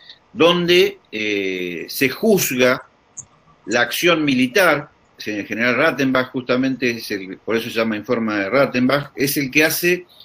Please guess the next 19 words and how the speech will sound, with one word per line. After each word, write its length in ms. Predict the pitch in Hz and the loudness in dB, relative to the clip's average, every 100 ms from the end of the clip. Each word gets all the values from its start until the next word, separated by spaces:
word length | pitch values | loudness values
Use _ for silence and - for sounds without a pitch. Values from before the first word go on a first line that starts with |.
| _ _ _ _ - - _ _ _ - | _ _ _ _ -20 -20 _ _ _ -2
el 180 | 120 | 2
ana-, 160 | 135 139 | 2 2
ese, 440 | 156 151 160 139 156 | 0 2 2 2 0
ese 180 | 151 165 | 2 2
análisis 640 | 190 185 175 - 175 - | 4 2 0 -4 -6 -4
y 120 | 123 | 0
el 120 | 131 123 | 0 0
juicio, 760 | - 202 196 - 127 104 92 _ _ _ _ _ | 0 2 2 0 -2 -2 -4 _ _ _ _ _
¿sí? 440 | - 101 226 262 - - - - - - - | -8 -4 0 0 -2 -14 -20 -20 -20 -12 -2
A, 380 | 120 147 175 - | 2 4 2 0
eh, 440 | 113 110 107 101 95 | 0 0 0 0 0
digamos, 400 | 117 135 123 - - - | 0 0 -2 -8 -20 -6
los 180 | 117 123 | -2 2
militares 560 | 135 135 175 180 160 | 2 2 2 2 2
responsables 1160 | 156 226 226 185 175 - 202 156 120 110 104 - _ _ _ _ _ _ _ - | 2 2 2 -2 -2 2 4 4 2 -2 -6 -16 _ _ _ _ _ _ _ -8
de, 540 | 98 135 160 185 - _ - | 0 4 4 2 -4 _ -14
este, 380 | 95 - 104 | -14 -8 -6
de 140 | 104 113 | -4 -2
Malvinas. 680 | 123 127 117 98 87 85 | 0 0 0 -2 -8 -16